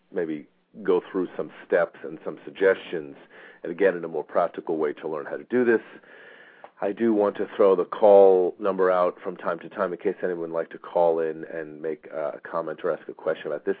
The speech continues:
subject or anything else that's going on in their life for a quick few minute, um, reading or comment from me about it. Uh, that number is six four six, two hundred, three nine six six. Again, six four six, two hundred, three nine six six. And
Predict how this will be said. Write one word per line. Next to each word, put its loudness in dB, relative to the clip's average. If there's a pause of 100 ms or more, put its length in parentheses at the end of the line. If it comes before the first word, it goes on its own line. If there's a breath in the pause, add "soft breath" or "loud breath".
subject -6
or -12
anything -10
else -6
that's -16
going -8
on -10
in -14
their -8
life -4
for -10
a -18
quick -12 (160)
few -14
minute, -12 (540 soft breath)
um, -14 (200)
reading -8
or -10
comment -10
from -12
me -6
about -2
it. -4 (220)
Uh, -8
that -6
number -8
is -10 (120)
six -8
four -2 (140)
six, -6 (720 loud breath)
two 0
hundred, -4
three -4
nine -6 (140)
six -10 (100)
six. -4
Again, -8 (100)
six -10
four -6
six, -8 (100)
two -6
hundred, -10
three -12
nine -8
six -10
six. -2 (720 loud breath)
And -6